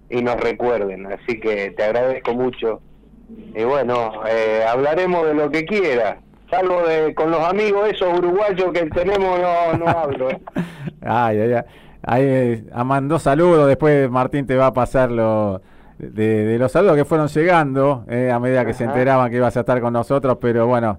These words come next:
Speaker 2: el que dice, "Vamos arriba vos", eh, un tarítalo,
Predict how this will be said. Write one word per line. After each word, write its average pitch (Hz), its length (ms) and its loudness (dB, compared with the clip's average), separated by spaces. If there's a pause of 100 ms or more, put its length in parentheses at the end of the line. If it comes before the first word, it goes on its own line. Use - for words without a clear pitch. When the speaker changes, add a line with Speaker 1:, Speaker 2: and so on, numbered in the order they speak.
Speaker 2:
el 110 160 -6
que 127 120 0
dice, 139 260 0
"Vamos 143 260 4
arriba 139 400 4
vos", 135 580 4
eh, 107 380 0
un 117 100 -6
tarítalo, 123 800 2